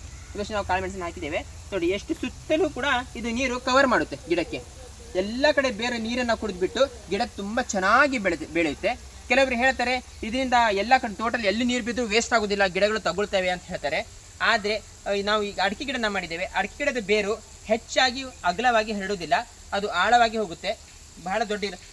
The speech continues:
ನೀವು ಗಿಡವನ್ನ ಕಿತ್ತಿದಾಗ ಒಂದು ಗಿಡವನ್ನು ಸತ್ತು ಹೋದ್ರೆ ಆ ಗಿಡವನ್ನ ತೆಗೆದು ಅಗೆದು ನೋಡಿ, ಅದರ ಬೇರುಗಳು ತುಂಬ ಇದ್ರ ಬೇರು ಬಂದು ಇದಕ್ಕೆ, ಇದ್ರ ಬೇರು ಬಂದು ಇದಕ್ಕೆ ಕೂಡಿರುವುದಿಲ್ಲ. ಇದರದ್ದೇ ಆದ ಒಂದು ಆಹಾರ ಹೀರುವಂಥ ಬೇರುಗಳು, ನೀರು ಹೀರುವಂಥ ಬೇರುಗಳು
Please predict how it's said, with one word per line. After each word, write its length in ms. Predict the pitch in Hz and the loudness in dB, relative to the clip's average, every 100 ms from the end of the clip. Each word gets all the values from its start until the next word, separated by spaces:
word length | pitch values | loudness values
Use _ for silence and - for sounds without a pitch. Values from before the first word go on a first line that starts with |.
| - | -12
ನೀವು 320 | 208 208 160 151 | -6 -6 -6 -2
ಗಿಡವನ್ನ 300 | 196 247 247 | 2 2 0
ಕಿತ್ತಿದಾಗ 420 | - 220 214 202 185 190 185 | -4 -6 -4 0 0 -2 -6
ಒಂದು 200 | 185 175 | -10 -8
ಗಿಡವನ್ನು 300 | 202 208 185 | -4 -4 -2
ಸತ್ತು 240 | 220 214 | -6 -6
ಹೋದ್ರೆ 160 | 185 175 | -2 0
ಆ 80 | 165 | 0
ಗಿಡವನ್ನ 300 | 175 202 214 | -2 -6 -4
ತೆಗೆದು 320 | 185 185 180 | -4 -2 -2
ಅಗೆದು 280 | 165 202 202 | -2 -2 -6
ನೋಡಿ, 220 | 175 220 | -4 -6
ಅದರ 220 | - 165 160 | -6 -8 -4
ಬೇರುಗಳು 320 | 196 254 226 226 - - - | -4 -2 -4 -6 -14 -16 -8
ತುಂಬ 260 | 208 233 | -4 0
ಇದ್ರ 220 | 226 214 247 190 | 0 0 -2 0
ಬೇರು 160 | 208 | -2
ಬಂದು 180 | 196 170 | -4 -6
ಇದಕ್ಕೆ, 300 | 170 220 214 | -2 -2 -4
ಇದ್ರ 180 | 170 214 | -4 -4
ಬೇರು 180 | 208 196 | -4 -6
ಬಂದು 180 | 185 165 | -8 -8
ಇದಕ್ಕೆ 400 | 165 190 202 190 | -8 -10 -10 -10
ಕೂಡಿರುವುದಿಲ್ಲ. 560 | - 208 208 190 151 180 - - - - | -6 -2 -2 -2 -2 -2 -4 -14 -18 -6
ಇದರದ್ದೇ 300 | 202 240 269 | -2 0 2
ಆದ 240 | 277 262 | 4 4
ಒಂದು 440 | 254 233 247 247 208 - - | 4 0 0 -2 -4 -12 -2
ಆಹಾರ 340 | 170 202 254 247 | 0 2 2 2
ಹೀರುವಂಥ 420 | 233 240 233 226 | 2 2 0 0
ಬೇರುಗಳು, 440 | 185 185 165 165 208 | 0 -2 -2 -4 -4
ನೀರು 320 | 202 247 302 | -4 -4 0
ಹೀರುವಂಥ 360 | 247 247 220 202 165 | 0 0 -2 -4 -4
ಬೇರುಗಳು 420 | 175 143 156 | -6 -4 -4